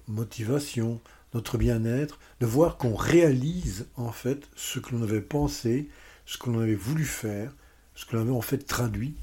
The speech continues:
par cette fameuse mission. Le sens d'une mission peut également varier, hein, entre différentes personnes,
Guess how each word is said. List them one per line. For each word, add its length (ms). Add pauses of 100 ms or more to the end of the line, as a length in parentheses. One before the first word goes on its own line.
(220)
par 320 (180)
cette 300
fameuse 400
mission. 260 (760)
Le 320
sens 380
d'une 140
mission 600 (240)
peut 160
également 520
varier, 560
hein, 120 (360)
entre 520 (680)
différentes 420
personnes, 340